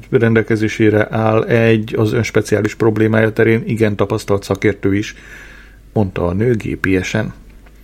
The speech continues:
"Köszönöm", feleltem magas hangon, vinnyogva. Ő meg így folytatta: "Legyen szíves, hozzon magával vizeletmintát, kis mintát, nem pedig csurik töltött dunsztos üveget."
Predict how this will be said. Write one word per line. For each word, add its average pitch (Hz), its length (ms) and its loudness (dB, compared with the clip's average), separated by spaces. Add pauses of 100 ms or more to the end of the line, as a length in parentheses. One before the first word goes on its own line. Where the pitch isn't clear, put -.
(600)
"Köszönöm", 359 800 4 (640)
feleltem 113 500 0
magas 107 320 -2
hangon, 120 360 0
vinnyogva. 107 520 -2 (580)
Ő 135 100 2
meg 127 200 0
így 117 160 -2
folytatta: - 500 -2 (920)
"Legyen 123 240 2
szíves, 117 260 0
hozzon 117 260 0
magával 110 380 0
vizeletmintát, 135 760 0
kis - 240 -6
mintát, 135 460 2
nem 113 140 2
pedig 113 240 0
csurik 113 300 -2
töltött 110 420 2
dunsztos 110 400 0
üveget." 113 360 0